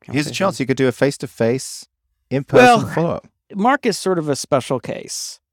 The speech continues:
Speaker 2: because
Speaker 1: Oh.
Speaker 2: he's an adult.
Speaker 1: Okay.
Speaker 2: I mean, uh, not that I don't care what he thinks, and not that I, not
Speaker 1: Give a
Speaker 2: interested in
Speaker 1: shit
Speaker 2: what he
Speaker 1: about what he
Speaker 2: says.
Speaker 1: thinks. <laughs>
Speaker 2: <laughs>
Speaker 1: Yeah.
Speaker 2: Yeah. Yeah, he, yeah. Once he apologizes for telling me he,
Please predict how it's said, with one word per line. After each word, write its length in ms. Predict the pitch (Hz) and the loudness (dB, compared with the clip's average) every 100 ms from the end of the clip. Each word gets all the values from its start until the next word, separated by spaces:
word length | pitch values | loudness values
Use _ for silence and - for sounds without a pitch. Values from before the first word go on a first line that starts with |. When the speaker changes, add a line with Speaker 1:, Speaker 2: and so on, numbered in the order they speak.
| _ - | _ -6
Speaker 2:
because 200 | 101 160 | -2 0
Speaker 1:
Oh. 100 | 151 | 0
Speaker 2:
he's 160 | 156 | -2
an 100 | 147 135 | 0 0
adult. 460 | 120 127 101 - _ _ _ _ _ - | 0 0 -2 -10 _ _ _ _ _ -10
Speaker 1:
Okay. 380 | 107 - 95 87 _ - | -8 -4 -6 -6 _ -4
Speaker 2:
I 60 | 143 | -2
mean, 140 | 139 _ - _ | -2 _ -20 _
uh, 80 | 180 | -2
not 140 | 214 254 | 0 2
that 80 | |
I 80 | 240 | 2
don't 180 | 202 170 | 2 0
care 140 | 170 160 | 0 0
what 80 | 139 | 0
he 60 | |
thinks, 560 | - 165 110 - - - | -2 -2 -4 -10 -16 -12
and 100 | 139 | -4
not 140 | 139 151 | 0 2
that 100 | 139 | 2
I, 300 | 127 120 110 _ _ _ _ _ _ _ _ _ - | 2 0 -6 _ _ _ _ _ _ _ _ _ -4
not 200 | 135 127 | -2 0
Speaker 1:
Give 80 | |
a 40 | 123 | 0
Speaker 2:
interested 280 | 113 127 120 | 2 0 2
in 60 | |
Speaker 1:
shit 20 | |
Speaker 2:
what 100 | 131 | 2
he 60 | 135 | 4
Speaker 1:
about 20 | |
what 120 | 127 | 4
he 80 | 113 | 2
Speaker 2:
says. 100 | - | 0
Speaker 1:
thinks. 360 | - 202 - - - - | -2 -4 -6 -14 -10 -8
<laughs> 400 | - 147 - 143 | -6 -6 -6 -2
Speaker 2:
<laughs> 20 | |
Speaker 1:
Yeah. 400 | - - - - - | 0 0 0 -4 2
Speaker 2:
Yeah. 360 | 185 165 123 120 - - _ - | 4 4 2 -6 -18 -20 _ -14
Yeah, 380 | - 165 131 120 | -4 0 0 0
he, 300 | 127 151 143 - | -2 -4 -6 -10
yeah. 280 | - 139 117 | -10 -6 -4
Once 240 | 123 185 226 | -2 0 0
he 60 | |
apologizes 600 | 175 156 151 147 139 131 | 0 2 2 4 2 0
for 160 | - 123 | -4 -6
telling 300 | - 160 151 | -2 0 0
me 60 | |
he, 120 | 131 | 0